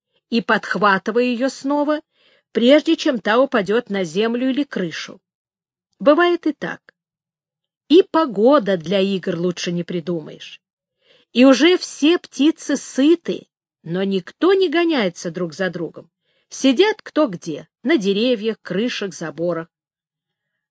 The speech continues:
Но вот какая-то неясная насторожённость овладевает вороньём. Все молчат, глядя в одну сторону, где вот-вот что-то случится.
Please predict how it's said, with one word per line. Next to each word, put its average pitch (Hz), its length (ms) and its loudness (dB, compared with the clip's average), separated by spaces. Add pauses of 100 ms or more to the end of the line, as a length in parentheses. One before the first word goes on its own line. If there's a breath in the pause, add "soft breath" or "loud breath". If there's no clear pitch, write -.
Но 220 240 4
вот 415 240 2
какая-то 349 640 0
неясная 302 680 -2
насторожённость 294 1300 -2 (300 soft breath)
овладевает 190 760 -2
вороньём. 196 580 -6 (480)
Все - 340 -6
молчат, 185 800 -2
глядя 302 400 0
в 294 40 -2
одну 285 260 -4
сторону, 269 640 0 (580)
где 185 280 0
вот-вот 220 580 0
что-то - 540 -2
случится. - 960 -8